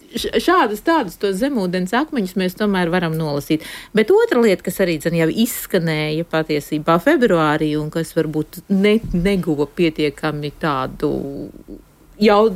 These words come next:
jautājumu, jā, bet kur, manuprāt, šai ten tieslietu padomē, tad, kad viņa atjaunos procesu, lemjot par ģenerāla prokurora amata kandidāta virzīšanu apstiprināšanai uz Saeimu,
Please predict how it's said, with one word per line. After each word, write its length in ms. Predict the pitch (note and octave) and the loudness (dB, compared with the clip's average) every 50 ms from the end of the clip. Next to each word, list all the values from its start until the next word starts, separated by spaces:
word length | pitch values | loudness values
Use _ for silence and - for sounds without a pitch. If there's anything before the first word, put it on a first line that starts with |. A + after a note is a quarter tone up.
| F3+ - | -4 -6
jautājumu, 960 | - F#3 A#3 A#3 B3+ D#4+ D#4+ - G3+ E3+ D#3+ D#3+ D#3+ D#3+ D#3+ E3 E3+ E3+ F3 | -2 2 4 4 4 2 2 0 0 0 0 0 -2 -4 -6 -6 -6 -4 -4
jā, 180 | F3 F3+ F#3 F#3+ | -2 -2 -2 -2
bet 200 | F3+ - - - - | -2 -4 -4 -6 -2
kur, 220 | - A#3+ A3+ F3 | 0 0 2 2
manuprāt, 680 | G#3+ A3+ G#3 F3+ - - F#3+ E3+ D#3+ E3 - - - - - - - - - - _ _ _ _ _ _ - | 2 2 2 0 -2 -2 -2 -2 -2 -4 -6 -10 -16 -20 -20 -20 -20 -20 -20 -20 _ _ _ _ _ _ -10
šai 200 | - - F#3 E3 D#3+ | -2 0 2 2 2
ten 240 | - F#3 E3+ E3+ | 2 0 0 0
tieslietu 440 | - - B3+ G#3 G#3+ - F3 E3 - - | 2 2 2 2 2 0 -2 0 0 0
padomē, 320 | G3+ F3+ F#3 F3+ D#3+ D#3+ | 0 0 0 -2 -2 -2
tad, 140 | - F3 - | -4 -4 -4
kad 200 | - F3+ D3+ D3 | -4 -6 -4 -4
viņa 300 | E3 F3 F3+ F3+ F3 - - - _ _ _ _ - | -4 -2 0 0 -2 -2 -6 -14 _ _ _ _ 0
atjaunos 640 | A3+ F4 F4 - B3+ G3 F3+ E3 F3 E3+ E3 E3 - | 2 2 4 2 2 2 2 2 0 0 -2 -4 -4
procesu, 560 | - - F#3+ F#3+ C3+ - - E3 D#3+ - - | -2 -2 0 0 0 0 -2 -2 -2 0 0
lemjot 520 | F3+ F#3+ G3 G#3 G3 E3 D#3+ C#3+ C3 - - | 2 2 2 2 0 -2 -4 -6 -8 -8 -8
par 180 | - D3 D3 | -8 -6 -6
ģenerāla 560 | D3 C#3+ F#3+ F3 E3 D#3 D3 C#3 C#3 C3+ B2 B2+ | -2 0 0 0 0 -2 -6 -6 -6 -8 -8 -8
prokurora 880 | - - D#3+ D3+ D3+ D3+ - - D3+ D3 D3 D3 C#3+ C#3+ D3 D3+ D#3 D#3+ | -4 -2 -2 -2 -2 -4 -4 -4 -4 -2 -2 -2 -2 -2 -2 -2 -2 -2
amata 240 | D#3 D3 C#3 - D3 - | -2 -6 -8 -8 -8 -4
kandidāta 720 | - E3 D#3 E3+ F#3 F3 D#3 C#3+ C#3+ C#3 C#3 - - D#3 | -2 -2 0 0 0 -2 -2 -2 -2 -2 -4 -4 -2 0
virzīšanu 560 | D3+ D#3+ D#3 C#3+ - C#3+ C3+ C3 - D#3+ D#3 | 2 2 0 0 -4 -8 -10 -8 -6 -4 -2
apstiprināšanai 720 | D#3 F3 - - - - E3 D3 D3+ - - E3 D#3 D#3 | -2 -2 -2 -4 -4 -2 -2 -2 -4 -4 -2 -2 -2 -2
uz 80 | D#3 - | -2 0
Saeimu, 600 | - - F#3+ F3+ D#3+ D3+ D3 C#3+ C#3+ C#3 - - | 2 2 4 4 4 2 0 -2 -4 -8 -12 -18